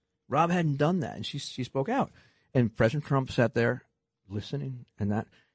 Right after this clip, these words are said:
his abortion conversations, his Second Amendment conversations, those weren't we hear today.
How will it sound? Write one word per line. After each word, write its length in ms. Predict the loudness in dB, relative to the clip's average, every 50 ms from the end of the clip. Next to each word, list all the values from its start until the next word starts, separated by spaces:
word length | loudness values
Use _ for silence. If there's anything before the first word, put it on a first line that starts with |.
| _ _ -10 -10 -10 _ _ _ _ _ _ _ _ _ _ _
his 160 | -6 -6 -4
abortion 340 | -4 -4 -4 -4 -4 -2 -2
conversations, 540 | -2 -2 -2 -2 0 -2 -2 -2 -2 -6 -8
his 140 | -8 -10 -10
Second 280 | -6 -6 -6 -6 -6 -8
Amendment 260 | -6 -4 -2 -2 -2
conversations, 500 | 0 -2 -2 -2 -2 -2 -2 -2 -4 -8 _ _ _ _ -2
those 260 | 2 2 4 2 2
weren't 160 | -2 -4 -4
we 120 | -4 -4 -2
hear 120 | -4 -4
today. 460 | -4 -4 -6 -4 -4 -4 -8 -8 -12